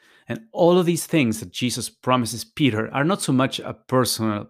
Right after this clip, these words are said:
privilege. Rather, they are gifts for us, for the rest of the body. Jesus wants us, his disciples, to find assurance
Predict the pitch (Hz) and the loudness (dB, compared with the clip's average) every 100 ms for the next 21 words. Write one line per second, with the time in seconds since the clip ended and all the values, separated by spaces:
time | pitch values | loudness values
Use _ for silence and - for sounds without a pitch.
0 | _ - 135 113 95 87 - - _ _ | _ -4 0 2 0 -4 -12 -18 _ _
1 | _ _ _ _ _ _ _ _ _ _ | _ _ _ _ _ _ _ _ _ _
2 | _ 110 110 104 - - _ - 117 156 | _ 0 2 0 -4 -18 _ -6 0 2
3 | 147 113 139 135 - - _ _ - 120 | 2 4 2 2 -8 -16 _ _ -4 0
4 | 143 113 - - _ _ _ _ 120 117 | 0 -2 -10 -18 _ _ _ _ -12 -4
5 | 123 110 - 101 101 117 92 - _ _ | -2 -2 -6 -10 -6 -6 -6 -12 _ _
6 | _ _ - 147 156 147 127 135 127 - | _ _ -2 0 0 -2 2 2 2 0
7 | 143 123 110 - - _ _ _ 110 107 | 2 2 0 -8 -16 _ _ _ -10 -8
8 | - 147 127 110 - 117 - 226 294 202 | -2 0 0 -2 -10 -12 2 4 4 0
9 | - 180 127 87 85 - | 0 2 2 -2 -10 -16